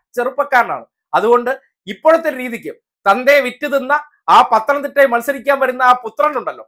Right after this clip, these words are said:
നിങ്ങൾ ഇരു കൈ നീട്ടി സ്വീകരിക്കാൻ സംഘികൾ തയ്യാറാകണം. കാര്യം ഇങ്ങനെയുള്ള വ്യക്തികളെയാണല്ലോ നിങ്ങളുടെ മാതൃകാ പുരുഷന്മാർ.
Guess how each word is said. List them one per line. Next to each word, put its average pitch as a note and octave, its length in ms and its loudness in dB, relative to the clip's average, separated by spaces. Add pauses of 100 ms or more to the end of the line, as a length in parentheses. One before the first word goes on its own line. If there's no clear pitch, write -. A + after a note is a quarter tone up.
(260)
നിങ്ങൾ B3 200 0 (180)
ഇരു D4+ 200 -6
കൈ C#4+ 100 4 (140)
നീട്ടി B3 260 -10
സ്വീകരിക്കാൻ A#3+ 400 -6 (100)
സംഘികൾ A3 300 -4 (100)
തയ്യാറാകണം. F3 480 0
കാര്യം F#3+ 180 -8 (360)
ഇങ്ങനെയുള്ള D#4 500 2 (100)
വ്യക്തികളെയാണല്ലോ C#4 720 0
നിങ്ങളുടെ A#3+ 300 -2 (460)
മാതൃകാ C4 420 4 (120)
പുരുഷന്മാർ. G3 440 -6